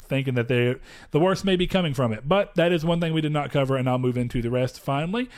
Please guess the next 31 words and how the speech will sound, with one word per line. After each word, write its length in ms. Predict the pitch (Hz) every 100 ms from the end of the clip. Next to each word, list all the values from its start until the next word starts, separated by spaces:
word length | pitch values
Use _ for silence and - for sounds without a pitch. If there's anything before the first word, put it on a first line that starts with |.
| - -
So 640 | - 160 151 147 151 - - - -
this 240 | 151 190
one's 220 | 214 202 185
pretty 260 | 208 196
interesting. 640 | 190 185 180 - 190 208 - - - - _ _ _ -
And 120 | 151
the 60 | 139
first 220 | 170 151
thing 100 | 165
I 40 | 151
wanna 100 | 151
talk 120 | 165
about 240 | 175 180 165
is, 240 | 160 139
uh, 260 | 151 139 135
much 220 | 139 175
like 160 | 202 175
the 80 | 165
European 760 | 151 151 139 175 165 180 180
territories 680 | 185 180 165 170 170 165 - - - -
got 180 | 156 151
their 140 | 160
year 280 | 135 156 165
in 80 | 151
review 280 | 135 151
for 120 | 156 139
two 160 | 180
thousand 280 | 165 147 147
eighteen 360 | 143 143 160 151
in 160 | 127
December, 640 | 120 - 233 254 123 117